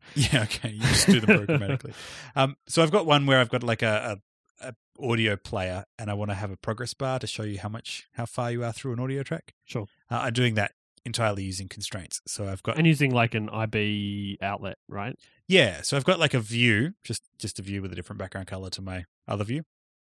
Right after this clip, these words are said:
Speaker 1: Um, and I've got a constraint saying its left edge should be zero pixels from the left and its bottom edge should be zero pixels from the bottom. And it should be a certain height.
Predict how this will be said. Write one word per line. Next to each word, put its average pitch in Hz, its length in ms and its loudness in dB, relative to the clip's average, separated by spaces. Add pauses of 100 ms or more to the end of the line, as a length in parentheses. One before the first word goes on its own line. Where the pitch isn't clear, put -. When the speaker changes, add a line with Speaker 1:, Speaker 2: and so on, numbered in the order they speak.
(160)
Speaker 1:
Um, 107 200 -2
and 110 140 0
I've 110 80 2
got - 140 -8
a - 20 -14
constraint 110 480 -2
saying 101 300 -6
its - 280 -10
left 107 300 -4
edge 98 180 -4
should - 280 -4
be 95 100 -8
zero 95 240 -6
pixels - 380 -12
from 95 160 -10
the 92 100 -10
left 90 280 -10
and 98 120 -12
its - 140 -14
bottom 95 340 -6
edge 90 140 -10
should - 320 -14
be 98 80 -12
zero 90 240 -8
pixels - 360 -16
from 113 140 -8
the 101 60 -4
bottom. 95 320 -4 (760)
And 170 400 0
it 143 140 -4
should - 180 -2
be 113 120 -2
a 101 40 0
certain 104 260 -6
height. 98 420 -4